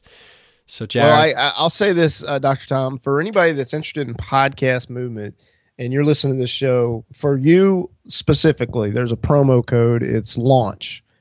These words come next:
Speaker 2: all capital letters, L A U N C H, <laughs> yeah, L A U N C H, uh, capital letters. And that gets you fifty dollars off. So if you decide, "Hey, this is something I'm interested in," you wanna save a little bit of money, uh, just because you're a listener to the Positivity Effect, you can use that promo code and,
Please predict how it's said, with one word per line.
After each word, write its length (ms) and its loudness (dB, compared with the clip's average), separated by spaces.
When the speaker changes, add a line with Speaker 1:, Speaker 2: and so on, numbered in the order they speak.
Speaker 2:
all 220 6
capital 420 0
letters, 420 -6
L 220 4
A 40 4
U 280 4
N 240 0
C 380 4
H, 440 2
<laughs> 0 -
yeah, 240 2
L 300 4
A 160 6
U 340 0
N 220 -8
C 220 -10
H, 400 -12
uh, 320 -12
capital 400 -6
letters. 460 -6
And 80 0
that 160 4
gets 160 0
you 80 2
fifty 360 0
dollars 420 0
off. 280 2
So 280 2
if 260 -2
you 80 0
decide, 320 4
"Hey, 140 4
this 160 0
is 100 -6
something 220 -4
I'm 100 -4
interested 340 -4
in," 200 -2
you 80 -4
wanna 120 -2
save 280 0
a 40 -2
little 140 -2
bit 140 -8
of 60 -10
money, 340 -10
uh, 200 0
just 200 0
because 320 4
you're 140 6
a 60 4
listener 280 0
to 80 -6
the 80 -6
Positivity 580 -4
Effect, 360 -8
you 80 -4
can 120 -10
use 140 -8
that 160 -6
promo 400 -6
code 320 -4
and, 240 -14